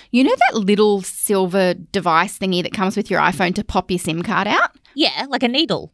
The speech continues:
Speaker 1: Yeah, it's got a picture of that, and then it's got a picture of the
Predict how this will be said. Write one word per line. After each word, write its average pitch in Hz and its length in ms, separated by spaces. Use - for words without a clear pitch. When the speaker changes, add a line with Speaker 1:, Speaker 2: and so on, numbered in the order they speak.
Speaker 1:
Yeah, 311 280
it's 226 120
got 277 120
a - 20
picture - 340
of 285 100
that, 233 160
and 220 60
then 214 60
it's 190 80
got - 80
a 208 60
picture - 280
of 185 120
the 202 260